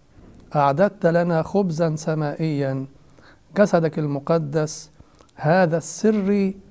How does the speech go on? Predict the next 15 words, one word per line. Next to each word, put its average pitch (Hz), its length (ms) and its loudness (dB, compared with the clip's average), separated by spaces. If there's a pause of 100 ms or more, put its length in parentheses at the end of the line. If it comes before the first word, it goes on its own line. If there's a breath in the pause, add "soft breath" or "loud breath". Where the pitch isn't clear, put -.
(300)
والمقدس 156 840 -2
في 151 220 -6
كل 143 320 -6
شيء". 120 360 -8 (1200)
القداس 156 540 2
المرقسي 156 1120 -2 (100)
أو 151 160 2
الكيرلسي 151 920 0 (2500 soft breath)
بنقول 170 440 0
فيه: 180 260 0
"فليهرب 165 720 2
عنا 160 520 2 (520 loud breath)
الافتخار 175 880 2
والشر 147 720 -2
الأول 151 680 -2